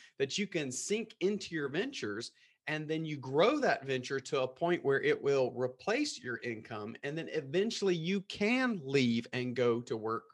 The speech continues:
for yourself. So, you know,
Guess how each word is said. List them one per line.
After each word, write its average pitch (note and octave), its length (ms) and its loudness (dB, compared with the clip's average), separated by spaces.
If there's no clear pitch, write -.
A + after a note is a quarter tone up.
for A2+ 340 -2
yourself. C3 560 0
So, F#3 420 4
you E3 160 0
know, C3+ 200 -2